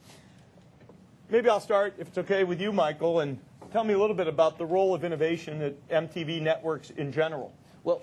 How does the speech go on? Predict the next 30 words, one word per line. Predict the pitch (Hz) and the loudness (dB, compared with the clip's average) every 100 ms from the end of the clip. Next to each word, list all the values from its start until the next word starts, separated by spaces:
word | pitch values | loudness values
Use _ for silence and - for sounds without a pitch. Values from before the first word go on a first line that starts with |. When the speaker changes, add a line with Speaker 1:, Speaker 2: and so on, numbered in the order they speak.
| - | -8
Speaker 2:
we're | 175 208 | 0 0
a | |
company, | 208 190 151 135 123 | 2 -4 -2 -2 0
we | 117 | 2
operate | 120 127 120 110 101 101 | 2 0 0 0 -2 -4
networks | 120 120 120 110 - | -4 -2 -2 -4 -4
for | |
M | 123 131 | 0 0
T | 131 127 | 0 -2
V, | 110 120 | -2 -2
Nickelodeon, | 110 113 113 110 131 127 120 113 | -2 -2 -2 0 2 2 -2 -6
Comedy | - 113 110 107 | -8 -6 -6 -6
Central, | - 113 110 - 107 - | -6 -6 -6 -2 -4 -4
and | 135 131 131 - - - | -4 -4 -4 -14 -20 2
what | 156 160 | 2 2
the | 143 | -2
hallmark | - 202 214 185 113 - | -2 -2 0 2 0 0
of | 107 | -6
the | 101 | 0
businesses | 120 131 139 123 110 | 0 0 -2 -6 -4
that | 104 | -4
we | 98 98 | -2 0
operate | 92 95 104 92 90 - | 0 0 -4 -4 -6 -8
is | 101 107 | -6 -6
about | 92 98 95 98 - - - - - | -4 -2 0 -2 -8 -20 -20 -20 -8
made | 113 135 156 156 | 0 2 2 0
fresh, | - 123 110 104 - - | -2 -2 -2 -2 -10 -2
just | 143 139 - | -2 -2 -4
in | 117 104 101 | -4 -4 -4
content. | 101 123 113 113 - 80 82 | -8 -8 -8 -8 -12 -14 -16